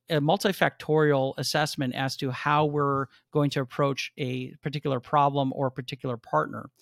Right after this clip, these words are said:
It has to do with sort of the technologies that we're trying to invest in, because that's really core to our business, is investing in technologies and creating those technologies to use in other use cases like ultrasound and things like that.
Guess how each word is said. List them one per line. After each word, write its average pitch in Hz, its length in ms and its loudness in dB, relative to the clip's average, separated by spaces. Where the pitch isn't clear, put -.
It 170 80 2
has 208 220 6
to 180 80 0
do 165 160 2
with 156 100 0
sort 165 140 0
of 139 80 0
the 139 60 -4
technologies 165 720 2
that 165 120 0
we're 151 140 0
trying 143 320 0
to 143 140 -2
invest 127 380 -2
in, 175 140 -4
because 131 320 -6
that's 131 240 -4
really 139 400 -2
core 147 240 -2
to 143 40 -2
our 127 140 0
business, 139 460 -4
is 123 160 -4
investing 139 500 -2
in 135 100 0
technologies 135 680 -4
and 123 140 -4
creating 175 360 0
those 147 160 0
technologies 139 520 -4
to 143 100 -8
use 135 280 -4
in 131 100 -2
other 131 200 -4
use 139 240 -4
cases 127 520 -6
like 127 180 -4
ultrasound 131 640 -4
and 117 100 -10
things 127 240 -8
like 120 160 -10
that. 123 260 -6